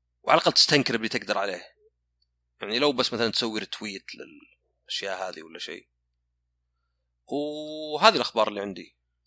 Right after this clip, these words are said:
في، كان في مفروض مبيعات، آه، في شهر ثلاثة، بس إنها ج-، غيروها، ما عاد صارت، كانت من أول دايما تنزل أمس ونتكلم عنها في حلقة اليوم. يعني الأربع-، الخميس، آه، بس أجلوها يوم، ما أدري ليه،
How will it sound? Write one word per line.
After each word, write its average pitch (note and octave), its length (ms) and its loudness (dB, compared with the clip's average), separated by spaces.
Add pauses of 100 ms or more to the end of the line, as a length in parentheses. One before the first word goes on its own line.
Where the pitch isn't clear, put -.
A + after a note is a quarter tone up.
(140)
في، A#3 280 4
كان A3 280 4
في - 160 -4
مفروض F3 260 -2
مبيعات، B2+ 580 2 (120)
آه، F2 580 -6 (100)
في - 80 -10
شهر G#2 260 -2
ثلاثة، A2 440 -2
بس A2 240 -2
إنها A#2 200 0
ج-، - 240 -10 (360)
غيروها، B2+ 540 8
ما G#2+ 120 0
عاد A#2+ 100 0
صارت، G#2 540 0
كانت C#3 200 4
من E3 60 6
أول D#3+ 200 6
دايما C3 420 0 (500)
تنزل C3 260 4
أمس E3+ 260 4
ونتكلم A#2+ 300 -2
عنها F#2+ 380 -2
في - 100 -14
حلقة - 260 -12
اليوم. F2 280 -8 (1080)
يعني B2+ 240 0
الأربع-، F2+ 400 0
الخميس، G#2 680 -4 (200)
آه، F#2+ 520 -10
بس - 320 -4
أجلوها C3 540 4
يوم، G2+ 260 2
ما G2+ 60 -4
أدري G2 160 -8
ليه، G#2+ 360 -4